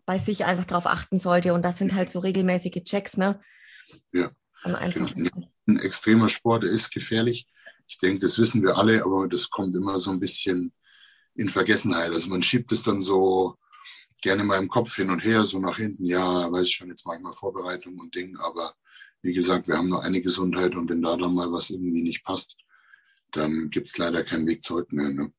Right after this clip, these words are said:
Speaker 2: Und deswegen, ja, muss man auf jeden Fall das regelmäßig checken lassen und schauen, dass man gesund bleibt.
Speaker 1: Absolut, absolut.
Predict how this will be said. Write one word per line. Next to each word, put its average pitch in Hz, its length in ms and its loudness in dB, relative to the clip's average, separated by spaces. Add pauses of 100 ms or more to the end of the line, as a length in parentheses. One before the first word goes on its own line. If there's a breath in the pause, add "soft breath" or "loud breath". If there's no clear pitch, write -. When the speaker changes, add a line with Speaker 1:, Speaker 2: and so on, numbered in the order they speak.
(380 loud breath)
Speaker 2:
Und 76 200 -4
deswegen, 76 1120 -2
ja, - 200 -2 (720 loud breath)
muss 101 180 0
man 101 140 4
auf 80 160 2
jeden 107 160 6
Fall 98 220 2
das 92 180 2
regelmäßig 90 460 0
checken - 240 -2
lassen 87 200 -2
und 85 60 -4
schauen, 82 240 -2
dass 82 160 -2
man 80 140 -6
gesund 73 300 -6
bleibt. - 200 -18 (760 loud breath)
Speaker 1:
Absolut, 190 540 -4
absolut. 185 400 -6